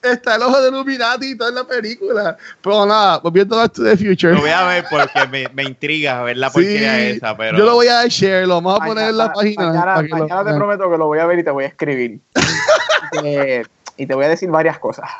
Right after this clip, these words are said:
Speaker 1: No,
Speaker 2: ¿Eh?
Speaker 1: tra-, tra-, tranquilo, lo, lo, lo esperamos en el chat. Pero nada, como bien dijo Ga-, Gabriel, eh, la primera película se acaba de que ellos,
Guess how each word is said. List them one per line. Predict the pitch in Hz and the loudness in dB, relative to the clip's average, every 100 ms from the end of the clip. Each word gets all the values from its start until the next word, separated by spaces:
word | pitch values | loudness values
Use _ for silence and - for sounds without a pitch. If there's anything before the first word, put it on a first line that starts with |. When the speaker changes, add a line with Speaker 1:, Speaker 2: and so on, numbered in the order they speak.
| - - | -14 -4
Speaker 1:
No, | 208 220 | 0 2
Speaker 2:
¿Eh? | 180 | 2
Speaker 1:
tra-, | 185 175 | 0 0
tra-, | 180 - | -2 0
tranquilo, | 190 185 - 185 170 160 165 | 0 0 0 0 2 0 0
lo, | 160 | 2
lo, | 160 160 170 - | 2 4 4 2
lo | - | 0
esperamos | 160 170 170 190 | 2 2 4 4
en | |
el | 190 | 2
chat. | - 147 139 - - | 4 0 0 -8 -2
Pero | 185 185 | 2 4
nada, | 196 208 160 139 _ - | 4 4 2 -2 _ -2
como | 190 190 | 2 4
bien | 185 190 | 4 4
dijo | 190 202 202 196 196 | 2 2 2 2 4
Ga-, | 196 185 | 2 2
Gabriel, | 175 196 196 214 185 165 | 0 2 2 2 2 0
eh, | 151 151 | 0 0
la | 147 | 0
primera | 143 156 160 | 0 0 0
película | 175 190 185 190 | 2 0 2 0
se | 170 | 0
acaba | 185 196 220 175 170 | -2 0 2 2 0
de | 156 151 | 0 -2
que | 156 147 135 _ - _ 151 | 0 0 -2 _ -20 _ 2
ellos, | 156 170 190 | 4 6 4